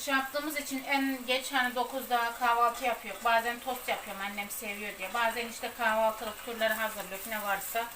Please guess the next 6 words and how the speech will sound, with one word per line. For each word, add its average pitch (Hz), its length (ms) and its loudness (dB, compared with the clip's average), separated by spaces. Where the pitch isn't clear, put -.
Allah 247 220 6
ne 220 160 2
verdiyse 202 460 -2
yiyor. 233 440 -2
Ondan 285 380 2
sonra, 302 380 4